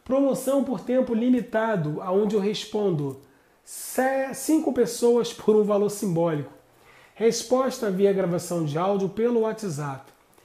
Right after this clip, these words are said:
sem necessidade de marcar uma consulta, tá, pessoal? Opção dois, a velhinha da cor vermelha.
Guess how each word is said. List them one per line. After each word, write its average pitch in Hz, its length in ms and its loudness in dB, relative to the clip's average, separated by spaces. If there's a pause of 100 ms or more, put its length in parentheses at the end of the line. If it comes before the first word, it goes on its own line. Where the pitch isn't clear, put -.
(300)
sem 269 300 2
necessidade 196 760 0
de 190 60 -4
marcar 180 360 -6
uma 180 160 -4
consulta, 147 680 -8
tá, 220 220 -4
pessoal? 214 580 -8 (840)
Opção 254 540 4
dois, 208 480 8
a 208 80 4
velhinha 214 640 2
da 202 140 2
cor 185 280 2
vermelha. 165 1300 0